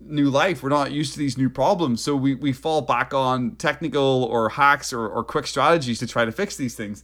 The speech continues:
Uh, we all assume we've done the inner work. You know, I didn't, didn't I do the inner work last year? Didn't I go down on that meditation retreat? <laughs> Yeah. Yeah, but it was for a different issue in a different time for a different scenario.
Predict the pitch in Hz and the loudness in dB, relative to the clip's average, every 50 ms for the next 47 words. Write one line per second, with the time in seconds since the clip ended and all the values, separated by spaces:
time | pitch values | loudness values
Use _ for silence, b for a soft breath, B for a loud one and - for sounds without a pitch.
0 | b b b b b b b - 120 127 135 147 156 165 170 175 170 160 135 - | b b b b b b b -6 -4 -2 0 4 4 6 6 6 6 4 2 -2
1 | - 151 147 147 147 151 151 139 131 - _ _ _ _ _ _ _ _ _ _ | -2 -2 0 0 0 -2 -4 -8 -10 -12 _ _ _ _ _ _ _ _ _ _
2 | - _ _ - 151 156 156 127 110 156 175 196 196 185 165 151 135 127 117 107 | -20 _ _ -4 -2 0 0 2 4 4 6 6 6 4 4 2 2 0 0 0
3 | 104 110 - - - - 160 196 190 180 180 196 208 202 190 - - 196 208 202 | -2 -2 -4 -8 -10 -6 0 2 2 2 4 2 2 0 -2 -4 -4 -2 -2 0
4 | 190 185 143 147 160 185 196 202 214 220 185 202 196 - - 143 - - - - | -2 0 2 4 4 6 6 6 6 6 4 4 0 0 -2 -2 0 0 0 -2
5 | - - 143 170 202 262 190 165 170 185 165 147 147 151 156 165 180 170 - 160 | -4 -2 -2 0 0 0 -2 -2 -2 -2 -2 0 2 4 4 4 4 4 2 2
6 | 165 220 165 170 139 165 165 165 165 156 - 165 160 160 - 214 202 170 165 - | 2 4 4 4 4 2 2 2 2 0 0 0 0 0 0 -2 -2 -2 -2 -2
7 | 180 175 175 - 175 170 220 302 - - - - _ - - - - _ _ _ | -2 -2 -2 -2 2 4 4 4 4 0 -6 -14 _ -20 -20 -20 -20 _ _ _
8 | - - - - 147 - - 175 180 180 - 160 175 165 - - - 165 170 165 | -12 -10 -6 -6 -6 -4 0 0 0 0 0 -2 -4 -4 -4 -2 0 2 2 2
9 | 143 131 165 160 165 151 110 143 160 156 - 175 160 139 135 123 127 107 - 147 | 2 0 -2 -2 -2 -4 -4 -4 -4 -4 -2 0 0 2 2 2 0 -2 -2 -4
10 | 139 - 147 139 135 B B B B - - 131 143 151 147 147 139 135 131 135 | -4 -4 -6 -8 -8 B B B B -4 0 0 2 4 2 2 2 2 0 -2
11 | 139 135 135 117 B B B B B - 123 156 156 - 147 139 135 - - 131 | -2 -2 -2 -2 B B B B B -4 -2 -2 -2 -2 -2 -4 -6 -4 -2 0
12 | 143 170 180 170 151 120 104 95 | 2 2 2 2 2 0 0 -2